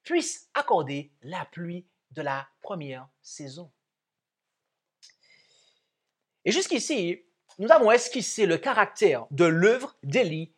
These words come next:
et de Jean-Baptiste. Nous sommes donc maintenant capables d'esquisser le caractère de l'œuvre du dernier Élie. Et pour ce faire,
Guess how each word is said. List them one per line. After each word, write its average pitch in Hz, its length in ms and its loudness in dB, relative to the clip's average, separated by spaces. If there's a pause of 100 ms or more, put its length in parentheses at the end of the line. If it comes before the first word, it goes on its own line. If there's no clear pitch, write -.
et 185 80 -4
de 147 320 -4 (100)
Jean-Baptiste. 143 680 0 (1160)
Nous 160 80 -8
sommes 269 420 4
donc 143 480 -2
maintenant 175 720 2 (240)
capables 185 560 4 (200)
d'esquisser 175 600 -2
le 151 140 -2
caractère 180 800 2
de 131 160 0
l'œuvre 160 600 2
du 151 160 -10
dernier 143 520 -2 (480)
Élie. 156 420 -8 (1500)
Et 156 60 -4
pour 349 140 4
ce 349 120 2
faire, 156 400 4